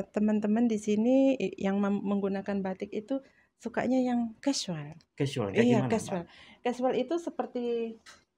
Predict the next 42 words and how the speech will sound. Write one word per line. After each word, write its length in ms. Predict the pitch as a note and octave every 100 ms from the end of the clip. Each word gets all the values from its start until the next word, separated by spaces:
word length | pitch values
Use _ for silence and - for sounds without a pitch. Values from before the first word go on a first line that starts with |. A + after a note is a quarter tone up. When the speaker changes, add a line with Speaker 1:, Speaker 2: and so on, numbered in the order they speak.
| _ _ _
Speaker 1:
kardigan 640 | G#3+ G3+ G3 F#3+ A3 G#3+
begini 400 | G3 F#3 G#3+ C4
boleh 300 | B3+ F3 D#3
ya, 180 | E3 G#3+ C#4 G3+
Speaker 2:
Kardigan 300 | F#3 G#2+ G#2
Speaker 1:
kan? 60 | G2+
Speaker 2:
gitu 80 | G2
ya, 120 | F#2+
Speaker 1:
Mm, 40 | F#3
Speaker 2:
model 80 | F3+
gitu 80 |
ya. 80 | -
Speaker 1:
kardigan 420 | F#3+ F#3 F#3+ G3 F#3+
begini 240 | F#3+ G3+
kan 140 | A#3 C4+
lebih 180 | A3+ G#3+
Speaker 2:
Oh, 60 |
Speaker 1:
simpel, 340 | A#3 A#3 A3 F#3 E3
Speaker 2:
iya. 160 | E3+ E3+
Speaker 1:
ya 20 |
kan? 200 | F3 A3+ C#4+ - - - - -
Terus 260 | A3 B3+ C4
habis 240 | A#3 A3+ -
itu 400 | A3+ A3 C4 D4
seperti, 480 | C#4+ A#3 - - G#3+
seperti 640 | - A3 G3 - G#3 G3
ini. 400 | F#3+ G3+ G#3+ B3+ D#4+ - -
Nah, 240 | D4+ - - - C#3+ - - - - - -
ini 320 | G3+ A3 B3
Speaker 2:
Oke. 80 | F#3+
Speaker 1:
karena 140 | F3 F#3
menggunakan 380 | F#3+ F#3 F3+
Speaker 2:
Mungkin 220 | C#3 - G3
Speaker 1:
pakai 80 | C#3
Speaker 2:
bisa 160 | C#3 B2+ B2+
majukan 420 | B2+ B2 C3 C#3 C#3
dikit, 220 | C3+ E3
Mbak? 220 | F#3+ - - G3 D4
Speaker 1:
Oke, 260 | C4+ - G#3+
Speaker 2:
Nah, 240 | G3 - -
kita 220 | - A3 A#2
Speaker 1:
boleh. 180 | -